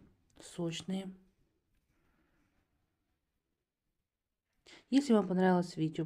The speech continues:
обязательно подписывайтесь на канал, нажимайте на колокольчик, чтобы не пропускать наши новые видео. Поделитесь нашим видео в соцсетях,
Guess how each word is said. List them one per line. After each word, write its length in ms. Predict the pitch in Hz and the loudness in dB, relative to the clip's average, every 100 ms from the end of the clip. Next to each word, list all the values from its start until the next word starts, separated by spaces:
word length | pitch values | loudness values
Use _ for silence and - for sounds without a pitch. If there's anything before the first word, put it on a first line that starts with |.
| 165 180 | -8 -12
обязательно 480 | 175 202 220 202 | -4 -2 0 -2
подписывайтесь 480 | 190 180 220 - - | -4 -6 -8 -10 -8
на 160 | 175 170 | -6 -6
канал, 360 | 165 160 202 | -6 -4 0
нажимайте 440 | 233 185 180 180 - | 2 2 0 -4 -4
на 100 | 175 | -6
колокольчик, 520 | 196 185 190 233 - | -2 -2 -2 -4 -4
чтобы 140 | 185 | -6
не 60 | 175 | -6
пропускать 480 | 175 170 - 180 180 | -8 -10 -6 -8 -6
наши 240 | 165 170 | -10 -6
новые 340 | 170 175 160 156 | -6 -4 -4 -4
видео. 360 | 180 202 208 - - - - - - | -8 -10 -14 -14 -20 -20 -20 -8 0
Поделитесь 560 | 190 220 240 202 185 | 4 4 2 0 -4
нашим 260 | 190 185 170 | -2 -2 -2
видео 420 | 170 175 165 165 | -2 -4 -2 -2
в 60 | 160 | 0
соцсетях, 720 | 190 190 - - 180 196 | -2 -4 -8 -8 -6 -8